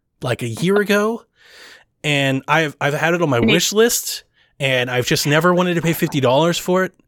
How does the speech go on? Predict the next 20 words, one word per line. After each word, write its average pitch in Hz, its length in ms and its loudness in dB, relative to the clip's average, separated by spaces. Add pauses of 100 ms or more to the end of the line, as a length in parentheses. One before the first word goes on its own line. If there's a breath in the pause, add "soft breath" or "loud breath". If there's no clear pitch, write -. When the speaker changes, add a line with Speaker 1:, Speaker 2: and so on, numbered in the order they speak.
(420 soft breath)
Speaker 1:
because 120 340 -2
I 113 160 0
don't 135 240 0
know 143 200 2
if 143 100 -2
it's 151 160 -6
a 151 60 -4
game 156 260 -2
for 160 120 -2
me. 160 280 -2
I 113 100 -2
don't 120 200 -2
think 151 260 -4
so. 151 320 -2
Most 135 180 -2
people 120 220 -4
have - 80 -8
told 123 160 -2
me 117 80 0
not. 147 320 -2